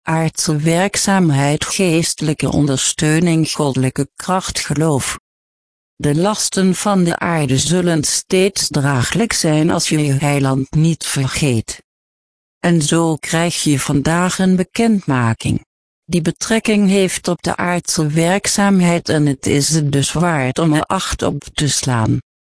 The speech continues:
Degene die in voortdurende arbeid de Heer om zijn zegen en bijstand vraagt, zal het met gemak overwinnen,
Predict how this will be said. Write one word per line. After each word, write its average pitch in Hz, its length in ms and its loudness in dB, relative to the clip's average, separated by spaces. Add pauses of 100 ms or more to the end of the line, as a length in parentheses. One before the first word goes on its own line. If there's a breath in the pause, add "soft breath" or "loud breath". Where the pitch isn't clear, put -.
(520)
Degene 156 640 0 (340)
die 185 260 2
in 165 180 2
voortdurende 175 1000 2
arbeid 175 560 0
de 180 80 0
Heer 156 460 2
om 190 180 2
zijn 175 360 2
zegen 214 540 2
en 147 180 2
bijstand 147 720 0
vraagt, - 720 -4 (360)
zal 165 200 -4
het 160 240 -2
met 175 220 0
gemak 160 540 0
overwinnen, 151 920 2